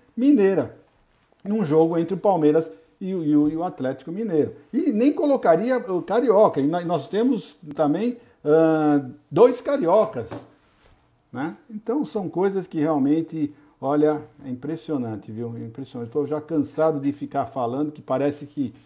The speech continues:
que a gente só chora, né? Mas são coisas tão óbvias, são coisas tão óbvias. Que custa você, eh, fazer uma coisa direitinho? Que custa? O Brasil é tão grande, tem tantos estados, tem tantos, ah, juízes bons em outros estados. Então,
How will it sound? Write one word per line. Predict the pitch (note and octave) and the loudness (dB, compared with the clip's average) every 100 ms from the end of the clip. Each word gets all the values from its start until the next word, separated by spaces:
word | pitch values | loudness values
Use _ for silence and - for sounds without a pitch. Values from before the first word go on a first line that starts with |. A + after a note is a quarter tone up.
| _ _ _ _ _ _ - | _ _ _ _ _ _ -8
que | |
a | B2 | -4
gente | C#3 C3+ | -4 -4
só | D3+ D#3 | -2 -2
chora, | - C3 C3+ C3 A#2+ | -2 -2 0 0 -2
né? | C3 | -4
Mas | B2+ D3+ | -2 -4
são | D3 G3 | -6 -10
coisas | - F#3 E3+ - | -6 -6 -6 -2
tão | G#3+ E3+ | -2 2
óbvias, | D3 E3+ A#2 A2+ G#2+ | 4 4 2 -6 -8
são | - C#3+ | -8 -10
coisas | F#3+ F#3 D3+ | -10 -10 -8
tão | A3 G3 | -8 -2
óbvias. | D3 D3+ B2 | 2 0 -2
Que | A#3+ | -10
custa | - A3+ C4 - G3+ | -14 -6 -6 -4 -6
você, | F3+ - F#3+ G3 - _ E3 | -6 -6 -8 -8 -16 _ -6
eh, | E3 | -6
fazer | E3+ D#3 F#3+ | -2 -2 0
uma | F3+ | -2
coisa | - D#3+ F3 | 0 -2 0
direitinho? | F#3 E3+ - E3+ F#3 D3 | 2 2 2 -4 -4 -4
Que | G#3 | -4
custa? | A3+ A#3 E3+ | -4 -4 -2
O | |
Brasil | D#3 E3+ B3+ | -2 -2 2
é | A#3 | 0
tão | - B3 F#3 | 2 0 2
grande, | D#3+ G#3 D3 | 0 -2 -4
tem | E3+ | -6
tantos | - A#3 G3+ | 0 0 0
estados, | E3+ D3 - F3+ F3 A#2 | -6 -8 -4 0 0 -2
tem | E3 D3 | -6 -2
tantos, | G#3+ A#3+ A#3 - _ _ - | 4 2 2 -16 _ _ -6
ah, | D#3+ E3 D3+ | 0 2 2
juízes | C3 G3 G3+ C#3 C#3+ D3 D3 | 0 -2 -4 0 0 0 0
bons | C#3 F#3+ E3+ - - _ _ _ _ _ _ _ | 4 4 4 0 -10 _ _ _ _ _ _ _
em | G2 C#3 | -4 0
outros | F3 D#3+ C3+ | 0 -2 -4
estados. | C3 - E3+ F3 A2+ F#2+ _ _ _ _ _ | -4 0 4 4 0 -10 _ _ _ _ _
Então, | A3 A3 C#4+ | -14 -6 -4